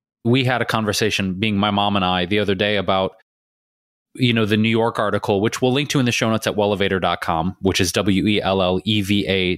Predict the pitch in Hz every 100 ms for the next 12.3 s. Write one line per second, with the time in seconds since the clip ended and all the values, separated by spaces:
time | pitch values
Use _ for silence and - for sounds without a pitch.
0 | - - 110 - 101 95 90 87 - 107
1 | 90 87 98 - 95 104 - 120 120 110
2 | - 101 95 98 98 104 98 - 101 90
3 | 90 _ _ _ _ _ _ _ _ _
4 | 127 123 - 120 117 110 - - 131 120
5 | 117 - 120 107 107 107 104 - 123 110
6 | 104 101 117 120 107 90 98 - 110 -
7 | - 113 - 104 110 - 92 104 107 104
8 | 90 85 - - 107 104 123 135 127 120
9 | 113 - 101 - 104 98 92 92 - _
10 | - - 104 101 - - 107 113 98 92
11 | 90 - - 92 90 98 127 - 90 90
12 | 95 98